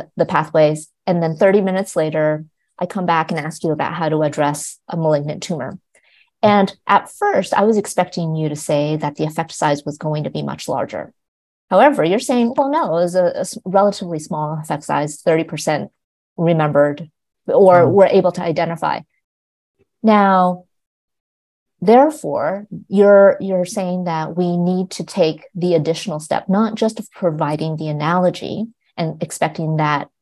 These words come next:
Speaker 1: the
Speaker 2: Mm-hmm.
Speaker 1: learners would pick up on the underlying or deep concept or deep structure of the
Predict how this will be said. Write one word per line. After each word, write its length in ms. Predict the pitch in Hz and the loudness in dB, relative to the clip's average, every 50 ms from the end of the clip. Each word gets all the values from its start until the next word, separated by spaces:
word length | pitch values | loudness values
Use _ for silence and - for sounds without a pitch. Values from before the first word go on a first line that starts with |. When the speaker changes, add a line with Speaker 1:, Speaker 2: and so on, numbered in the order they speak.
| _ _ _ _ _ _ _ _ _ | _ _ _ _ _ _ _ _ _
Speaker 1:
the 100 | 170 170 | 2 4
Speaker 2:
Mm-hmm. 120 | 160 156 | 4 4
Speaker 1:
learners 400 | 170 165 160 160 156 156 151 156 | 2 2 2 0 0 -2 -2 -4
would 300 | 185 165 165 151 151 156 | -2 0 0 0 0 -2
pick 180 | - - 185 - | -4 -6 -4 -4
up 120 | 175 170 - | -4 -6 -6
on 260 | - 170 156 156 160 | -6 -4 -2 -2 -2
the 160 | 156 147 - | -2 -2 -2
underlying 680 | - 160 160 160 160 156 156 147 147 147 147 151 147 | -4 -4 -2 -2 -2 -2 -4 -4 -4 -6 -6 -6 -6
or 100 | 147 147 143 | -6 -8 -6
deep 280 | - 165 156 151 147 | -4 -4 -4 -4 -6
concept 540 | - - 170 160 156 156 156 - 139 - - _ | -6 -6 -4 -4 -4 -4 -4 -4 -6 -6 -6 _
or 300 | - 180 156 151 - - | 2 4 4 4 4 2
deep 320 | 175 - - 170 165 - - | -2 -2 -2 -2 -2 -4 -10
structure 680 | - - - - - 226 214 208 - - 156 - 139 - | -18 -20 -18 -2 2 2 2 2 2 0 0 0 0 -2
of 240 | - 170 160 151 151 | -2 -4 -6 -6 -6
the 420 | - 160 156 143 - 104 - - | -6 -6 -4 -4 -6 -8 -10 -12